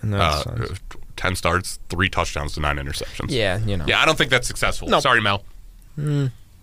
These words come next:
Speaker 1: We'll smell you.
Speaker 2: Smell you later.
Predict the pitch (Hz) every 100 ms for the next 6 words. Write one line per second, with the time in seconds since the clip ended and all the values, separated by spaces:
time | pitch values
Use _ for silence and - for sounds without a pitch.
0 | - - - - - - - 165 - 156
1 | 131 117 101 - - - - - - -
2 | - - - - - 262 240 196 170 147
3 | 110 98